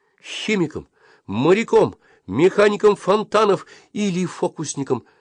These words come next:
но ничего этого я сказать не успел, потому что мама, не выдержав моего молчания, задумчиво произнесла: «Уж лучше бы ты во дворе, что ли, погулял».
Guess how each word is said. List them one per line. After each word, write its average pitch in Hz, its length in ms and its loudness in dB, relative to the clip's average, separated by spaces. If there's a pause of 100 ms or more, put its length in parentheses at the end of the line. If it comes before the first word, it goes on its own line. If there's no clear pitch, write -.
(440)
но 120 320 4
ничего 110 580 -2
этого 113 300 0
я 95 180 -2
сказать 101 400 -10
не 95 60 -14
успел, 92 360 -14 (1600)
потому 107 280 -6
что 113 160 -2
мама, 110 240 2
не 107 140 -2
выдержав 101 440 -6
моего 98 260 0
молчания, 98 580 -2
задумчиво 95 540 -8
произнесла: 92 560 -12 (800)
«Уж 190 320 0
лучше 185 420 2
бы 170 120 4
ты 175 160 4
во 165 120 2
дворе, 147 360 6
что 143 320 0
ли, 123 140 -2
погулял». 107 580 -6